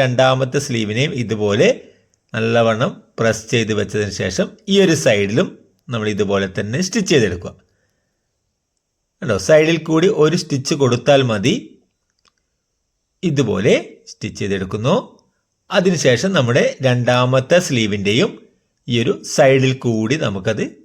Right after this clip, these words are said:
സ്റ്റിച്ച് ചെയ്തെടുക്കാം. കണ്ടോ, ഈ ഒരു സ്റ്റിച്ചിങ് ചെയ്യുന്ന സമയത്ത് നമ്മുടെ ലൈനിങ് പീസും ബ്ലൗസ് പീസും തമ്മിൽ ലൂസായി കിടക്കാനൊന്നും പാടില്ല, കറക്റ്റായിട്ട് നിൽക്കണം. ലൈനിങ് പീസ് എങ്ങനെയാണോ അതേ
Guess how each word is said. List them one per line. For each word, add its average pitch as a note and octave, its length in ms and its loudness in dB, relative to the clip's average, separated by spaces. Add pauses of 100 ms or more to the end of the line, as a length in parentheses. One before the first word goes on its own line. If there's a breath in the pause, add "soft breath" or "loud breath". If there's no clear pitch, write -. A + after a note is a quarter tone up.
സ്റ്റിച്ച് - 280 0
ചെയ്തെടുക്കാം. F#2+ 420 -2 (3750)
കണ്ടോ, G#2 180 -8 (680)
ഈ D3 120 -2
ഒരു D#3+ 120 0
സ്റ്റിച്ചിങ് D3+ 440 -4
ചെയ്യുന്ന D3+ 240 0
സമയത്ത് D#3 280 0 (200)
നമ്മുടെ C#3 320 4
ലൈനിങ് C3+ 360 2
പീസും D3 300 0
ബ്ലൗസ് C3 300 4
പീസും C3+ 280 -2
തമ്മിൽ C#3+ 280 0
ലൂസായി C3+ 400 2 (140)
കിടക്കാനൊന്നും C3 640 0
പാടില്ല, A#2 320 4 (100)
കറക്റ്റായിട്ട് C3 680 2
നിൽക്കണം. A#2+ 400 0 (600 soft breath)
ലൈനിങ് C3 340 2
പീസ് C#3 240 2
എങ്ങനെയാണോ B2+ 420 2 (160)
അതേ A#2+ 200 2